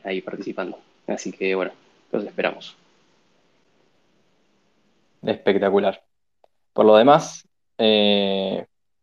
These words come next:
Speaker 2: gracias Soto, gracias por la predisposición, gracias Luque, eh, gracias amigo Fran, siempre un placer estar aquí compartiendo con usted.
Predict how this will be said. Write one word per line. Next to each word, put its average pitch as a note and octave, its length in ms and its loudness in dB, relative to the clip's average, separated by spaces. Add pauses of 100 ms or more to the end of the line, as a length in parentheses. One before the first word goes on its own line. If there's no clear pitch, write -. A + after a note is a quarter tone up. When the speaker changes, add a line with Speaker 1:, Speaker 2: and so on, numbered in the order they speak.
(200)
Speaker 2:
gracias A#2+ 440 2
Soto, D3 500 2 (100)
gracias G#2+ 240 0
por - 80 0
la G2+ 80 6
predisposición, G#2 640 -2
gracias G#2 560 -4
Luque, G#2+ 420 0 (580)
eh, G#2 420 2
gracias G2+ 320 0
amigo G2 240 -6
Fran, A#2 400 2
siempre G2+ 260 -8
un F#2+ 100 -6
placer G2+ 480 -2 (800)
estar - 260 -12
aquí - 180 2
compartiendo G2 460 -2
con G2 100 -8
usted. C#3+ 400 2